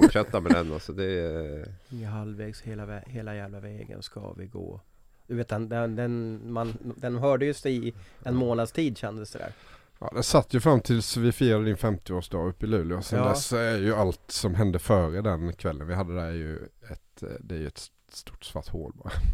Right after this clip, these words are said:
Speaker 2: Ja.
Speaker 3: Kommer inte ihåg någonting.
Speaker 2: Vi
Speaker 3: Jag har
Speaker 2: fick
Speaker 3: inte
Speaker 2: ju ett, vi fick ju ett, eh, silly season-tips den kvällen.
Speaker 3: <laughs> Ja.
Speaker 1: Ett! Vi fick
Speaker 2: Ja,
Speaker 1: väl hundra.
Speaker 2: många. Ja, precis.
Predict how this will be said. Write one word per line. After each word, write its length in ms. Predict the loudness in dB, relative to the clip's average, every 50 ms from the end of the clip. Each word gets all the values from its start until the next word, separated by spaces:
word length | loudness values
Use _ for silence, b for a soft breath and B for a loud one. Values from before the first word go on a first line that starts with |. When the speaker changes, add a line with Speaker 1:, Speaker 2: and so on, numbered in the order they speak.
| 2
Speaker 2:
Ja. 300 | 0 -2 -2 -2 -4 -6 -6
Speaker 3:
Kommer 120 | -6 -6 -4
inte 140 | -2 -2
ihåg 80 | -4 -4
någonting. 280 | -6 -8 -6 -6 -8 B B B B B B B B B B B _
Speaker 2:
Vi 80 | 8 10
Speaker 3:
Jag 40 | 10
har 80 | 12 10
Speaker 2:
fick 100 | 8 8
Speaker 3:
inte 100 | 8 10
Speaker 2:
ju 60 | 10
ett, 120 | 10 10 10 8
vi 80 | 12 12
fick 260 | 12 12 12 10 10
ju 60 | 10 10
ett, 200 | 8 4 2 2
eh, 200 | 4 6 4 4
silly 200 | 4 0 -4 -4
season-tips 720 | -4 -2 -4 -4 -2 -2 -2 -2 -2 -2 -4 -6 -6 -6 -4
den 160 | -4 -4 -4
kvällen. 360 | -4 -8 -8 -8 -10 -12 -12 -12
Speaker 3:
<laughs> 1200 | -10 -6 -2 0 0 0 0 -2 -4 4 10 12 12 12 12 8 2 -2 -4 -8 -10 -10 -12 -12
Ja. 300 | -10 -10 -8 -8 -8 -8 -8 -8 -12 B B B B B B B B B B B B 2
Speaker 1:
Ett! 480 | 4 4 4 4 0 -6 -10 -12 -12 -8 -6
Vi 100 | -4 2
fick 80 | 4
Speaker 2:
Ja, 140 | 6 6 8
Speaker 1:
väl 220 | 8 8 8 6 4
hundra. 380 | 4 4 4 6 6 6 4
Speaker 2:
många. 300 | 4 4 2 2 0 2
Ja, 180 | 2 2 2 4 2
precis. 520 | 0 0 0 -2 -4 -6 -8 -12 -16